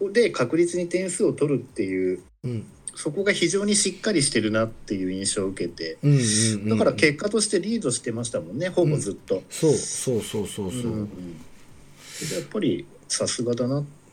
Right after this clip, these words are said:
Speaker 1: というか。
Speaker 2: そうだね。いや、ほんでね、その、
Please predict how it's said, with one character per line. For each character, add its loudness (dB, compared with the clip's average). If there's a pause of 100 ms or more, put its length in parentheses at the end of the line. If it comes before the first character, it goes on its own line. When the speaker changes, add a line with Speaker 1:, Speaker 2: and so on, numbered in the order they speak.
Speaker 1:
と 2
い 0
う 0
か。 -4
Speaker 2:
そ -2
う -6
だ -6
ね。 -6 (1500)
い 6
や、 10
ほ 4
ん 6
で 6
ね、 6 (180)
そ 6
の、 8